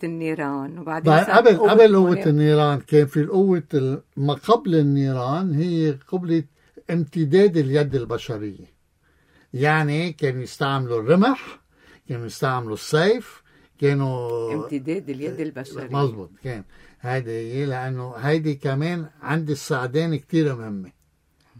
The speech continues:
Speaker 1: مهم.
Speaker 2: يعني إذا بتعملي بكرة شي نهار نعمل comparison ب-، بالذكاء العقل الإنساني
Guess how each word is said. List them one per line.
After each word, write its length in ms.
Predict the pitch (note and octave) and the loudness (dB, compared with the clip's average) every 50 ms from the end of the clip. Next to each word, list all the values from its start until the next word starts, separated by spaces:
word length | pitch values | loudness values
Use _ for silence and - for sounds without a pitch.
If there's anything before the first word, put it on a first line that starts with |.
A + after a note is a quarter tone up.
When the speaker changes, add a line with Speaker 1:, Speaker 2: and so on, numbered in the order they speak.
| - | -18
Speaker 1:
مهم. 220 | D#3 D#3+ F3+ G3+ G3+ _ _ _ _ - | -16 -16 -16 -16 -20 _ _ _ _ -20
Speaker 2:
يعني 320 | - A2 A2 G#2+ A2 A2 | -18 -16 -14 -14 -12 -12
إذا 160 | A2 G#2 A2+ | -10 -8 -10
بتعملي 420 | G#2+ - - D#3 D3+ D3 C#3+ B2 A#2 | -10 -6 -2 0 0 0 0 -2 -6
بكرة 260 | B2+ C#3 - C#3 A#2+ | -8 -6 -6 -6 -6
شي 160 | - - B2+ | -6 -8 -10
نهار 320 | A#2 A2+ A#2 B2 C3 C#3+ C#3 - - - - - - | -8 -6 -6 -4 -4 -6 -6 -10 -18 -20 -20 -12 -8
نعمل 420 | B2+ C3+ C#3+ D3 D3 C3+ B2+ B2 | -4 -2 0 0 0 0 -2 -4
comparison 840 | A2 - B2+ B2 A#2 - - B2 A#2+ A#2+ A#2 A2+ G#2+ B2 B2+ B2+ A#2+ | -6 -8 -8 -10 -8 -6 -4 -2 0 0 -2 -2 -4 -4 -4 -4 -4
ب-، 580 | A2 A2 G#2+ G#2+ G#2 G2+ G2+ G#2+ A2+ A#2 G#2+ | -4 -4 -4 -4 -4 -6 -6 -8 -8 -8 -8
بالذكاء 580 | G2+ A2 G#2 G2 G#2+ A2+ - - D3 D3 D#3+ - | -8 -10 -10 -8 -10 -10 -6 -4 -4 -4 -4 -4
العقل 420 | A2+ A2 A2+ C3+ C3 - - C3+ | -8 -8 -8 -10 -10 -10 -8 -8
الإنساني 760 | A2 A2 - - A#2 A2 - - C#3 C3 B2+ B2 A2+ G2+ F#2+ | -8 -8 -8 -12 -14 -12 -10 -6 -4 -4 -4 -4 -8 -12 -14